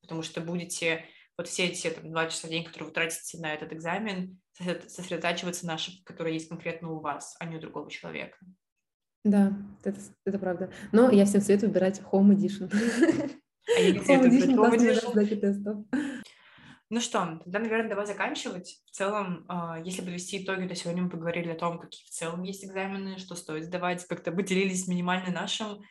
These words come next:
Speaker 1: опытом. На самом деле, будем рады об этом в целом пообщаться в дальнейшем в чате, если будут у вас какие-то вопросы, потому что это очень болезненная тема, и, правда, как мы сказали, уже опыт у всех разный. А,
Speaker 2: Да,
Speaker 1: так
Speaker 2: поделимся
Speaker 1: что
Speaker 2: ресурсами, которыми мы пользовались, потому что, ну, в целом есть какие-то такие вот,
Speaker 1: Мгм.
Speaker 2: а,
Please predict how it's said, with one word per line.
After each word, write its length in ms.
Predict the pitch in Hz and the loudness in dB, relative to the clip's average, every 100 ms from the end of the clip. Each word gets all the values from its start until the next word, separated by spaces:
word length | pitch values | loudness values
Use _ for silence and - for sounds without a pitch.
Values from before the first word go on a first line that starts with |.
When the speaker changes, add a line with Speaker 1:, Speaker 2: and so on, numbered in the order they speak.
| - _ | -20 _
Speaker 1:
опытом. 480 | 196 185 180 180 175 | -6 -4 -4 -4 -4
На 80 | 175 | -6
самом 160 | 190 180 | -4 -2
деле, 160 | 190 | -2
будем 180 | 180 170 | -2 -2
рады 200 | 170 175 | -2 -2
об 80 | 165 | -4
этом 180 | 165 160 | -8 -12
в 40 | |
целом 240 | - 175 165 | -8 -8 -8
пообщаться 680 | 156 - 170 - - 165 | -8 -4 -4 -6 -8 -8
в 60 | 156 | -8
дальнейшем 400 | 165 170 170 175 | -6 -6 -8 -10
в 20 | |
чате, 260 | - 180 202 | -8 -8 -10
если 160 | - - | -14 -12
будут 100 | 165 | -8
у 80 | 160 | -8
вас 40 | |
какие-то 300 | - - 160 | -10 -16 -14
вопросы, 560 | 156 160 185 202 180 175 - - _ | -12 -8 -6 -6 -8 -10 -16 -20 _
потому 200 | 180 175 | -4 -4
что 260 | - - | -6 -8
это 260 | 156 175 180 | -4 -2 -2
очень 160 | 180 | -2
болезненная 420 | 170 165 165 160 156 | -2 -2 -4 -8 -6
тема, 500 | - 185 220 165 160 | -2 -2 -2 -4 -6
и, 180 | - - | -10 -8
правда, 300 | 156 147 151 | -8 -8 -12
как 140 | - | -14
мы 60 | 156 | -14
сказали, 340 | 165 160 160 | -8 -6 -6
уже 120 | 156 | -6
опыт 220 | 160 - 156 | -8 -10 -14
у 40 | |
всех 240 | - - | -14 -10
разный. 520 | - 160 196 190 175 - _ _ _ - | -6 -6 -6 -8 -10 -12 _ _ _ -6
А, 200 | 175 208 | 2 6
Speaker 2:
Да, 60 | |
Speaker 1:
так 80 | 202 | 6
Speaker 2:
поделимся 380 | 196 208 247 247 | 8 8 8 8
Speaker 1:
что 60 | 220 | 4
Speaker 2:
ресурсами, 440 | - 202 - 190 | 4 2 4 2
которыми 320 | 170 202 185 | 2 2 4
мы 100 | 185 | 4
пользовались, 320 | 185 254 233 202 | 6 6 4 0
потому 260 | - 190 | 0 0
что, 200 | 196 175 | 0 0
ну, 140 | 185 170 | 0 0
в 80 | |
целом 220 | - 180 180 | 0 2 2
есть 200 | 175 - | 0 -4
какие-то 300 | - - - | -12 -12 -8
такие 240 | 185 170 | -4 0
вот, 80 | 180 185 | 0 -2
Speaker 1:
Мгм. 100 | - _ _ - | -8 _ _ -12
Speaker 2:
а, 280 | 175 165 | -8 -6